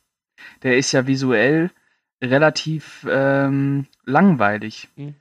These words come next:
Speaker 1: oder, oder eintönig, ähm, auch wenn er handwerklich jetzt über anderen, ähm, Videospielverfilmungen steht. Aber visuell geht da recht wenig.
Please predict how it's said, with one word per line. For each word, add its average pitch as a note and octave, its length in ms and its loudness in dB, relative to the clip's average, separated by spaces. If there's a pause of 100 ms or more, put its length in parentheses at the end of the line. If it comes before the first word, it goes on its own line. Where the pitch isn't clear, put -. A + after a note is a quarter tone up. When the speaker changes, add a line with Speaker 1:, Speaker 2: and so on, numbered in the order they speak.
(160)
Speaker 1:
oder, A#2 300 2
oder A#2 200 2
eintönig, A#2 960 -4
ähm, A2+ 360 -4
auch C3 180 -2
wenn C#3 140 2
er B2+ 120 2
handwerklich D3+ 760 -2
jetzt - 320 -8
über C#3+ 300 0
anderen, C3+ 540 0
ähm, B2+ 500 0 (1200)
Videospielverfilmungen C#3 760 0
steht. C#3+ 380 0 (1400)
Aber A2 560 2 (1120)
visuell A#2+ 360 2
geht C3 160 0
da B2+ 60 -2
recht B2 240 -8
wenig. B2 440 -2